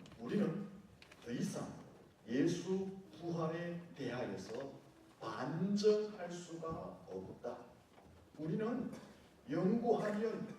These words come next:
연구할수록 예수님이 부활하셨다는 사실이 더 분명해지고 더 확실해지는 것을 확인하게 되었다.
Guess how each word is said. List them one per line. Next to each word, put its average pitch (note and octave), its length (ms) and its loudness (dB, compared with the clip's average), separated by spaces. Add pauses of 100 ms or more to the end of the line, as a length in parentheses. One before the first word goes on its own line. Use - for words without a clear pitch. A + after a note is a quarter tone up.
연구할수록 F#3+ 1040 4 (340)
예수님이 G#3 840 4 (240)
부활하셨다는 G3 840 4
사실이 D3 600 -4 (380)
더 B3 440 6
분명해지고 F#3+ 840 4 (340)
더 A3 420 10 (180)
확실해지는 C4 720 2
것을 D#3+ 420 -4 (360)
확인하게 A#3 1000 2 (120)
되었다. D3+ 600 0